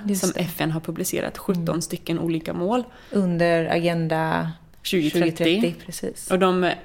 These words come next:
Speaker 2: har varit en väldigt enkel verktyg att användas av olika aktörer i samhället om hur de jobbar och hur de fokuserar och hur de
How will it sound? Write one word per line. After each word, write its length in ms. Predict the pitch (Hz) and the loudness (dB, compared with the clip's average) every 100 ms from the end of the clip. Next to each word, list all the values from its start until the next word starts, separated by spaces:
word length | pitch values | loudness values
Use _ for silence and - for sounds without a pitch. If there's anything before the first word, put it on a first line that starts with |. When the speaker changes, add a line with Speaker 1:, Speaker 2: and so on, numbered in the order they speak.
| - - | -16 -8
Speaker 2:
har 180 | 175 180 | 0 2
varit 380 | 170 165 165 165 | 4 2 0 0
en 220 | 165 160 - | 0 -2 -4
väldigt 480 | - 165 175 160 160 - | -8 -2 0 2 -2 -2
enkel 440 | 196 190 180 160 | 0 0 0 0
verktyg 640 | 156 160 165 - - 175 156 | 2 0 -2 -4 0 2 0
att 120 | 160 | -2
användas 600 | 165 165 175 185 160 156 | -2 -2 0 -2 -2 -2
av 80 | 175 | 0
olika 680 | 180 170 240 240 170 165 165 - - - - - | 0 0 -2 -2 -2 -2 -4 -8 -20 -20 -14 -4
aktörer 600 | 160 - 262 202 147 151 | -4 0 0 2 2 2
i 40 | |
samhället 560 | 170 165 190 190 165 165 | 2 2 2 0 -2 -2
om 80 | |
hur 240 | 160 190 165 | 0 2 2
de 140 | 170 | 2
jobbar 360 | 185 165 - - | 2 0 0 0
och 60 | 170 | 0
hur 200 | 180 165 | 0 0
de 100 | 170 | -2
fokuserar 540 | 185 175 190 - - | -4 -2 -4 -4 -4
och 60 | 190 | -4
hur 160 | 180 175 | -2 -2
de 160 | 175 | -4